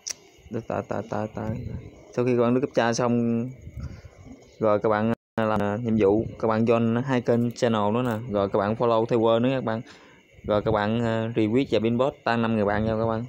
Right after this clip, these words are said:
Rồi các bạn like Facebook, rồi các bạn like và chia sẻ, à, pinpost là chia sẻ Facebook nha các bạn. Rồi các bạn sẽ bấm vào nút submit the action, rồi nó ra một cái địa chỉ, các bạn điền email vào các bạn.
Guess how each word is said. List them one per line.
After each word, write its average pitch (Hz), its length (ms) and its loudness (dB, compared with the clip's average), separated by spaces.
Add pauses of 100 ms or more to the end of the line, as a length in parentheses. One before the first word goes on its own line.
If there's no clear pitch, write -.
(100)
Rồi 101 160 2
các 107 100 -6
bạn 104 240 0
like 113 480 -2 (200)
Facebook, 131 240 4 (540)
rồi 98 160 4
các 104 80 0
bạn 101 220 0
like 107 300 0
và 98 60 0
chia - 160 -2
sẻ, - 160 -2
à, 117 400 -2
pinpost 123 300 0 (380)
là 101 320 -2
chia 113 100 -6
sẻ 104 180 0
Facebook 139 240 0
nha 131 60 -4
các 113 60 -2
bạn. 120 160 -4 (2000)
Rồi 104 320 2
các 117 60 0
bạn 117 160 2
sẽ - 120 -8 (100)
bấm 135 200 -2
vào 110 160 2
nút 127 240 0
submit - 420 -4
the 131 100 2
action, 113 540 0
rồi 104 240 4
nó 117 100 2
ra 113 200 2
một 104 140 2
cái 120 100 0
địa 113 100 2
chỉ, 104 240 2
các 123 80 2
bạn 110 140 2
điền 107 140 2
email 113 320 2
vào 107 120 0
các 113 100 -2
bạn. 110 220 -2